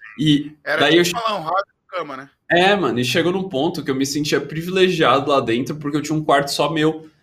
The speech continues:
Speaker 1: Só que era um quarto que, pô, se eu olho hoje em dia, esse quartinho, ele é metade do meu escritório aqui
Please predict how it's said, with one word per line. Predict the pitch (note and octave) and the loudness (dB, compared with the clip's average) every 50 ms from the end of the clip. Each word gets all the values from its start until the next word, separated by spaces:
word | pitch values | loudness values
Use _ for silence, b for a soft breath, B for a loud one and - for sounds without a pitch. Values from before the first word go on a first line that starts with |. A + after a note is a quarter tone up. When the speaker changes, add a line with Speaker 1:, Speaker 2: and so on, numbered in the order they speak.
| B B _ - | B B _ -10
Speaker 1:
Só | - - C3 | -4 -2 -2
que | C3+ - D#3+ | 0 2 2
era | D#3+ E3 F3+ | 2 2 0
um | G3 | 0
quarto | F#3 - E3+ E3 F3 E3+ E3+ - | -2 0 2 2 2 0 -4 -8
que, | G3 | -12
pô, | F#3 - G3 F#3 C#3+ A2 - - - _ _ _ | -8 -2 0 0 0 0 -2 -6 -14 _ _ _
se | _ - - - D3 | _ -14 -4 0 2
eu | C#3 D3 | 2 4
olho | D3 D3 D3+ D#3 | 4 2 2 2
hoje | D3+ D3 D#3 D#3 | 0 0 0 -2
em | |
dia, | D3+ C#3 B2 A2+ | -2 -2 -2 -2
esse | A2 - - | -2 -4 -6
quartinho, | - C#3+ B2+ B2 B2+ - - C3 C3 B2+ A2 - - - - | -4 -2 -2 0 -2 -4 -6 -4 -4 -6 -6 -8 -10 -12 -8
ele | - B2 C3 | -4 -2 0
é | C3 | 0
metade | C#3 C#3+ C#3 C#3 C#3 D3 C#3 D#3 E3+ F#3 | 2 2 0 0 2 0 0 0 0 -2
do | F#3 F#3 | -4 -2
meu | F3 E3+ | -2 -4
escritório | E3+ - E3 - - B2 A#2+ B2 A#2+ A#2+ | -2 -4 -6 -4 0 0 2 2 0 0
aqui | - - G2+ G2+ G2+ - | -2 -4 -6 -6 -6 -10